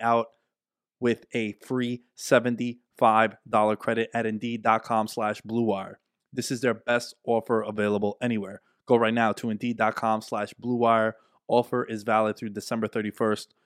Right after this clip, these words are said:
Terms and conditions apply. Football is back in full swing. You might not be at a game this year, but you can still be in on the action at BetOnline. BetOnline is going the extra mile to make sure you can get in on every possible chance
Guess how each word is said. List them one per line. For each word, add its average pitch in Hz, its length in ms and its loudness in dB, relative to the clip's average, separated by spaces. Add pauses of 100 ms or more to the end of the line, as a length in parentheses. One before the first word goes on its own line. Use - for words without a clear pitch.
(140)
Terms 127 480 -2
and 113 200 -4
conditions 98 520 -6
apply. 104 460 -6 (1500)
Football 156 320 10
is 131 80 2
back 123 480 6
in 110 180 0
full 110 240 0
swing. 104 400 -2
You 101 60 -2
might 139 140 6
not 135 140 2
be 143 120 2
at 123 80 4
a 120 40 -2
game 127 280 -4
this 123 200 -2
year, 131 140 0
but 120 140 -4
you 110 80 -6
can 113 100 -18
still 131 260 -4
be 123 200 -2
in 123 120 -2
on 113 140 -2
the 113 140 -2
action 117 440 0
at 110 320 -2
BetOnline. 101 960 0
BetOnline 123 400 2
is 117 120 -6
going 120 180 -4
the 120 100 -2
extra 117 240 -8
mile 113 200 2
to 113 40 -2
make 117 200 -4
sure 127 160 -6
you 117 100 -8
can 120 140 -10
get 120 180 2
in 117 140 0
on 110 200 -4
every 139 280 4
possible 123 440 0
chance 113 480 -4